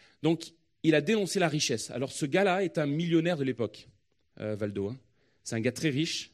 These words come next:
un marchand qui a réussi sa vie, euh, et, et qui va, parce qu'il dénonce, affirmer qu'il doit faire aussi de son côté les choses que Dieu demande de faire. Donc il a partagé sa fortune en deux.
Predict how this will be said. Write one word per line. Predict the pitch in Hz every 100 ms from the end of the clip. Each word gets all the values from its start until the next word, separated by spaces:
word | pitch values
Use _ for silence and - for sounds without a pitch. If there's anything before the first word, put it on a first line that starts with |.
| _ _ - - - -
un |
marchand | 110 139 - 147 185 - -
qui |
a | 98
réussi | 95 165 160 151
sa | 139
vie, | 110 127 - _ _ _ _ _ _ - -
euh, | 113 110 107 - - - -
et, | 127 120 131
et | 123
qui | - 131
va, | 156 165 156 _ _ _ _ _ -
parce | 160
qu'il | - 131
dénonce, | 147 156 160 - - - _ _ _ _ _
affirmer | - 117 139 131 147
qu'il | 127
doit | 120 131
faire | 139
aussi | 117 120
de | 120
son | 120
côté | 117 127
les | 123 107 101 101
choses | - 120
que | -
Dieu | 113 110
demande | 107 117 110
de |
faire. | - 104
Donc | 90 101
il | 131
a | 120
partagé | 165 - 165 151
sa | 143
fortune | 127 123 - 160
en | 135
deux. | 120 113